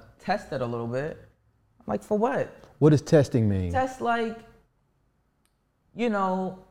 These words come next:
Speaker 1: I'm gonna, like, flirt with you a little bit just because.
Speaker 2: Or, like, to turn you or something?
Speaker 1: Yeah.
Speaker 2: Okay.
Speaker 1: You know, it's, all of it is about power, you know, and I've never been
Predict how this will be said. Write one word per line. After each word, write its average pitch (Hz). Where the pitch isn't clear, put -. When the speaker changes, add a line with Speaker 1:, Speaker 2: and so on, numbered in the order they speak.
Speaker 1:
I'm 185
gonna, 190
like, 147
flirt 196
with 165
you 127
a -
little 113
bit 107
just 143
because. 127
Speaker 2:
Or, 127
like, 120
to 107
turn 170
you 175
or 165
something? 180
Speaker 1:
Yeah. 135
Speaker 2:
Okay. 107
Speaker 1:
You 196
know, 220
it's, 208
all 262
of 277
it 262
is 240
about 196
power, 156
you 165
know, 175
and 175
I've 175
never 180
been 170